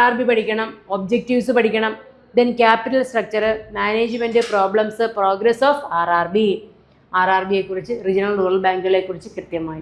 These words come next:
പഠിക്കണം. So അടുത്തത് ഇന്ത്യൻ കൊമേഴ്സ്യൽ ബാങ്കിങ്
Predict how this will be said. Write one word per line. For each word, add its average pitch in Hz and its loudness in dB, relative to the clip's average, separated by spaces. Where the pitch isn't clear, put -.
പഠിക്കണം. 160 0
So 320 6
അടുത്തത് 233 6
ഇന്ത്യൻ 294 6
കൊമേഴ്സ്യൽ 233 4
ബാങ്കിങ് 185 0